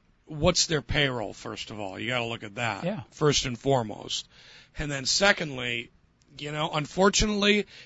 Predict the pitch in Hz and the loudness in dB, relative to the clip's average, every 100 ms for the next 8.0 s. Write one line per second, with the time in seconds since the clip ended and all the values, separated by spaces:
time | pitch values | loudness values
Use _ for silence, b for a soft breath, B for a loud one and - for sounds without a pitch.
0 | B 165 139 151 147 165 170 151 123 - | B -6 2 2 4 0 -2 -6 0 0
1 | 131 160 180 202 202 - 147 143 - - | 4 2 2 -2 -6 -8 -8 -6 -4 -2
2 | 175 147 165 175 160 185 175 _ b b | 0 0 0 -2 -2 -6 -8 _ b b
3 | b - 143 131 107 135 160 190 180 - | b -10 -6 -6 -6 -2 0 0 0 -2
4 | 156 147 131 135 135 135 139 - 143 - | -2 -6 -6 -6 -6 -8 -6 -4 -4 -8
5 | - 139 127 127 131 - 131 120 - 117 | -14 -10 -8 -8 -10 -8 -6 -6 -8 -12
6 | 107 - - - _ 190 131 131 131 _ | -14 -14 -16 -18 _ -6 -4 -2 -4 _
7 | _ _ 131 131 - 165 156 151 139 | _ _ -12 -6 2 6 6 6 2